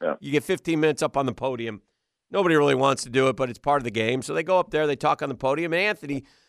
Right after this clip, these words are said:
Speaker 2: starts saying, "Hey, there's no such thing as outer space and planets." And the look of horror that comes across your face a-, a-, as you, as you watching him say
Speaker 1: I, I
Speaker 2: this. No!
Speaker 1: No, no,
Speaker 2: It's like
Speaker 1: I don't,
Speaker 2: slow
Speaker 1: I don't
Speaker 2: motion.
Speaker 1: feel like there's, gosh, I'm, I'm, I'm gonna, I've got this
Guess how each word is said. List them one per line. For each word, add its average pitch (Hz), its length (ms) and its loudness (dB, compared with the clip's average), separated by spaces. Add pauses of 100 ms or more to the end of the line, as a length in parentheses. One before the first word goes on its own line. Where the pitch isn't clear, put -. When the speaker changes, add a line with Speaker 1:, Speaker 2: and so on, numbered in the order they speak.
Speaker 2:
starts 165 340 0
saying, 156 340 4
"Hey, 165 180 4
there's 135 160 -2
no 156 120 4
such 139 260 -4
thing 151 200 -2
as 120 80 -2
outer 135 220 2
space 147 360 -4
and 117 80 -12
planets." 170 460 -4 (340)
And - 100 -12
the 160 60 2
look 208 220 4
of 139 100 -2
horror 196 420 4
that 127 120 0
comes 165 260 0
across 160 380 4
your 160 80 -6
face 160 420 0
a-, 131 40 -4
a-, 123 320 -2
as 123 240 -4
you, 127 160 -8
as 120 180 -2
you 131 100 -4
watching 147 380 2
him 135 100 -6
say 165 280 6
Speaker 1:
I, - 40 10
I 120 40 6
Speaker 2:
this. 104 140 -6 (1120)
No! 233 1400 8
Speaker 1:
No, 147 180 10
no, 160 140 8
Speaker 2:
It's 190 80 10
like 196 160 12
Speaker 1:
I - 20 8
don't, 220 100 8
Speaker 2:
slow 202 100 8
Speaker 1:
I 170 80 6
don't 208 100 8
Speaker 2:
motion. 208 180 2
Speaker 1:
feel 233 80 -2
like 220 160 -6
there's, 196 260 -4 (720)
gosh, 190 240 0
I'm, 156 220 0
I'm, 135 180 -2
I'm 113 360 -4
gonna, 123 180 0
I've 107 120 0
got 135 120 -6
this 104 120 -10